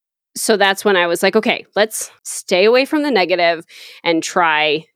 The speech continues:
to be more positive." And I was mostly a pretty positive kid, like, just having a positive mindset kind of came naturally, which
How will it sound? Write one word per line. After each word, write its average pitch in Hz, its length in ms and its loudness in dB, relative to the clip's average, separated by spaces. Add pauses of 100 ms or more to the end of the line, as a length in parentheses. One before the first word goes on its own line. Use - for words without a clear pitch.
(100)
to 160 520 0
be 190 200 0
more 170 220 2
positive." 101 720 -6 (420)
And 175 220 0 (360)
I 202 80 2
was 208 160 0
mostly 240 640 2
a 185 60 2
pretty 240 260 -2
positive 175 760 0
kid, 160 420 0
like, 139 220 -6
just 170 200 -6
having 180 360 0
a 180 80 2
positive 175 460 0
mindset 165 520 0
kind 190 220 -2
of 147 140 -4
came 185 400 0
naturally, 269 640 -2
which 208 440 -2